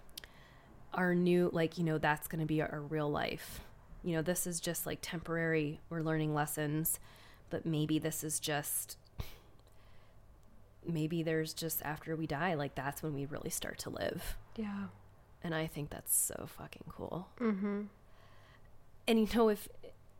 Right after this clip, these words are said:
Speaker 1: and who knows, right? We don't know. But
Speaker 2: We don't
Speaker 1: what's
Speaker 2: know.
Speaker 1: so wrong about thinking about it that way? Because even though we really don't know, but if we can have that, like, calmness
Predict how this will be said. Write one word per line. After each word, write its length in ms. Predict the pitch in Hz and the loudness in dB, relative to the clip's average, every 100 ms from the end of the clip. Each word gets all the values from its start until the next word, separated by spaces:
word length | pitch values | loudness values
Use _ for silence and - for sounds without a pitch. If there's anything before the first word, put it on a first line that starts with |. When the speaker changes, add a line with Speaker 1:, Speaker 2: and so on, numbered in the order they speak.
| - - - | -20 -12 -2
Speaker 1:
and 160 | 196 | 0
who 260 | - 202 247 | 0 2 4
knows, 560 | 277 240 208 - - - - - | 6 6 6 2 -6 -12 -20 -4
right? 360 | 190 180 226 - | 2 4 4 2
We 80 | 196 | 0
don't 160 | 208 | 2
know. 360 | 254 311 254 254 - | 4 4 2 0 6
But 300 | 277 233 - - | 8 6 4 -6
Speaker 2:
We 80 | 190 | -2
don't 80 | 196 | 4
Speaker 1:
what's 360 | 226 220 202 | 4 4 4
Speaker 2:
know. 80 | 262 | 4
Speaker 1:
so 60 | 254 | 6
wrong 360 | 240 240 240 | 6 6 6
about 520 | - 190 190 185 185 - | 4 0 2 4 2 0
thinking 360 | 180 202 330 | -4 -2 0
about 220 | 214 127 80 | 2 2 -2
it 100 | - | -2
that 200 | - - | -4 -4
way? 340 | - - 185 - - - - - - - | -6 -6 -8 -14 -18 -18 -20 -20 -20 -6
Because 680 | 208 196 196 196 185 - - - - - - - - - - - - - - - - | -4 2 2 4 2 0 -2 -4 -20 -20 -20 -20 -20 -18 -20 -20 -20 -20 -18 -16 -4
even 200 | 220 226 | 2 6
though 80 | 220 | 8
we 120 | 208 | 6
really 280 | 202 202 185 | 6 4 4
don't 260 | 196 269 220 | 4 4 4
know, 240 | 190 180 | 4 4
but 240 | 180 170 - | 4 0 0
if 180 | 170 - | -4 -4
we 80 | 196 | -4
can 160 | 202 | -4
have 300 | 185 190 190 | -4 -4 -2
that, 200 | 190 175 | 0 0
like, 160 | 170 - | 0 -4
calmness 880 | - 185 196 165 87 190 - - | -2 0 2 0 -2 -6 -6 -6